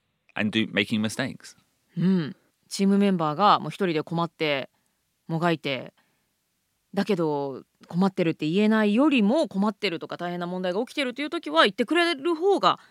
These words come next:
Speaker 2: マネージャーとしてもありがたいということで、このThank you、Thankfulであるべきだし、Thank youって言うべきだと。なるほど。
Speaker 1: Yeah.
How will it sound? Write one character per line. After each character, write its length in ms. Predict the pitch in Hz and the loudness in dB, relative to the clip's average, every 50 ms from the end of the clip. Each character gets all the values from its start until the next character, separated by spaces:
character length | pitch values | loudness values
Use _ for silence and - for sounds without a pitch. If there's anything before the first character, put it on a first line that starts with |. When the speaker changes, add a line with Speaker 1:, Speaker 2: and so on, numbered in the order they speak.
| _ _ _ | _ _ _
Speaker 2:
マ 100 | - 190 | 0 2
ネ 100 | 208 226 | 4 4
ー 40 | 226 | 4
ジ 80 | 196 214 | 2 0
ャ 40 | 202 | -2
ー 20 | |
と 80 | 196 202 | -2 -4
し 40 | - | -6
て 60 | 214 | -4
も 120 | 175 147 | -6 -4
あ 40 | 165 | -2
り 100 | 170 185 | -2 0
が 120 | 185 202 196 | 0 0 2
た 120 | 247 226 | 4 2
い 80 | 175 - | 2 2
と 100 | 170 208 | -2 -2
い 100 | 277 349 | 0 0
う 100 | 415 403 | 0 0
こ 140 | - 480 415 | -2 -6 -4
と 160 | - 440 427 | -4 -4 -2
で、 80 | 427 453 494 480 - - - _ _ _ - | -2 -2 -2 -2 -4 -6 -12 _ _ _ -6
こ 100 | - 175 | -6 -6
の 80 | 156 | -4
Thank 320 | - - 185 170 156 - 143 | -2 -2 -2 -2 -2 -4 -10
you、 140 | - - - _ _ _ _ _ _ - _ - | -14 -14 -16 _ _ _ _ _ _ -20 _ -10
Thankful 400 | - 165 160 - - - 143 139 | -8 -8 -8 -8 -8 -8 -6 -4
で 80 | 139 147 | -2 -2
あ 40 | 151 | -4
る 80 | 147 | -2
べ 120 | 131 143 139 | -4 -4 -6
き 80 | 139 | -4
だ 80 | 151 170 | -6 -6
し、 100 | - 277 | -6 -6
Thank 300 | - 190 165 151 - 131 | -6 -4 -6 -6 -6 -8
you 60 | 117 | -12
っ 20 | |
て 140 | _ - 117 | _ -12 -14
言 100 | 123 120 | -14 -14
う 40 | 120 | -14
べ 120 | 110 123 | -14 -16
き 80 | - 90 | -14 -16
だ 100 | 117 117 | -18 -18
と。 140 | _ - _ _ _ _ _ _ _ _ _ - | _ -20 _ _ _ _ _ _ _ _ _ -12
な 60 | 151 170 | -8 -8
る 80 | 160 | -8
ほ 120 | 139 135 131 | -8 -10 -10
ど。 140 | 127 | -12
Speaker 1:
Yeah. 20 | 117 | -12